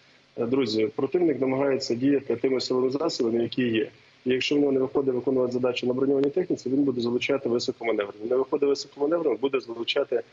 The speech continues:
піше затягування на позиції. Так чи інакше, противник, е, в першу чергу потребує додаткового ресурсу живої сили. Бо для них це є видатковий матеріал, об'єктивно, який не рахується противником. І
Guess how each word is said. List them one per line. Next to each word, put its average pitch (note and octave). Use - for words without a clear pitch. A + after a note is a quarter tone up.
піше -
затягування A#2+
на A#2+
позиції. A2
Так D3
чи -
інакше, F3
противник, C#3
е, A#2
в A2
першу C#3
чергу D3
потребує C3
додаткового B2
ресурсу B2
живої A#2+
сили. G2
Бо B2+
для C3+
них D#3+
це -
є B2+
видатковий C3
матеріал, F3+
об'єктивно, C3
який A2+
не B2
рахується C3
противником. G#2+
І C#3+